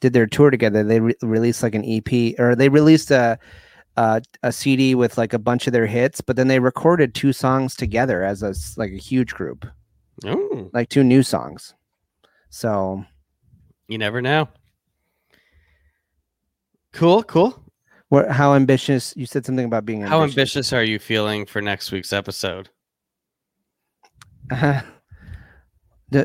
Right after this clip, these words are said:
Speaker 1: d-, just, just hit me with it.
Speaker 2: It'd be a lot of work. We are in, starting July. That means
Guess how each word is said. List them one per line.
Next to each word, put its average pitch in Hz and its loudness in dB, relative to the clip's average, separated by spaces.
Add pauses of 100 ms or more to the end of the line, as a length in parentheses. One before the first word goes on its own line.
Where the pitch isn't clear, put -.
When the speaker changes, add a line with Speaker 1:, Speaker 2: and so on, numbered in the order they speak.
Speaker 1:
d-, 208 -8
just, 147 0 (240)
just 135 0 (100)
hit 123 2
me 104 0
with 98 2
it. 95 -2
Speaker 2:
It'd 104 -4
be 117 2
a 107 4
lot 101 2
of 101 0
work. 98 -2 (1700)
We 127 4
are 127 6
in, 117 -2 (160)
starting 147 0
July. 107 0 (120)
That 104 -2
means 107 -8